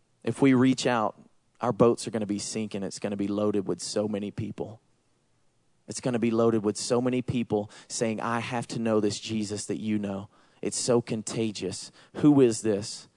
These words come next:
Why do you daily do the right thing? Why do you tell me about this Jesus every single day?" And that's your chance to reach out to him.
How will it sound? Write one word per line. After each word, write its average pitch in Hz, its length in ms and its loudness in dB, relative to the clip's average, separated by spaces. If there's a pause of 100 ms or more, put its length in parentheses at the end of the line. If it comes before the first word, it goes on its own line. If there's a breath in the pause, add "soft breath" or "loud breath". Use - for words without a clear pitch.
(580)
Why 131 280 0
do 139 100 0
you 127 160 6
daily 120 460 4
do 117 160 4
the 110 100 4
right 107 320 2
thing? 113 260 -2
Why 113 200 2
do 135 60 0
you 131 140 4
tell 127 200 2
me 123 120 2
about 107 200 2
this 110 160 -2
Jesus 117 460 -2
every 123 240 0
single 120 420 0
day?" 107 500 0 (1300)
And 110 140 -4
that's 117 240 -2
your 120 80 2
chance - 640 -6 (1040)
to 113 140 -2
reach 107 320 -2
out 101 200 -4
to 98 180 -6
him. 98 140 -12